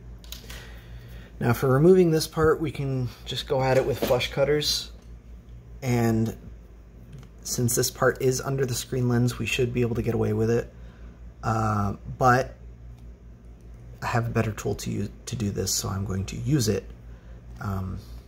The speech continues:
but it is gonna mark up the shell pretty significantly. Uh, a word of note, though, if you're gonna use flush cutters to cut up your shell, I highly recommend these ones.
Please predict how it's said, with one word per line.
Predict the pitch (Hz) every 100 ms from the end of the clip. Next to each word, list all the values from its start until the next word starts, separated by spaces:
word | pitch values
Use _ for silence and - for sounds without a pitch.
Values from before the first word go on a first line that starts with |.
| - - -
but | 113 104
it | 113
is | 123
gonna | 131 123
mark | 113 110 110
up | 101
the | 107
shell | - 110 98
pretty | - - 92
significantly. | 98 - - 95 - - 98 92 - - - -
Uh, | - 110 107 -
a |
word | 127 143 165
of | 156 135 - - - -
note, | 131 120 135 170
though, | 147 143
if | 143 117
you're | 117
gonna | 120 123
use | 127 123
flush | - 127 -
cutters | - 127 120
to | -
cut | - 117
up | -
your | 107
shell, | - 110 113 123 - - - - - -
I |
highly | - 123
recommend | 123 120 127 110 98
these | 110 117
ones. | 135 139 147 147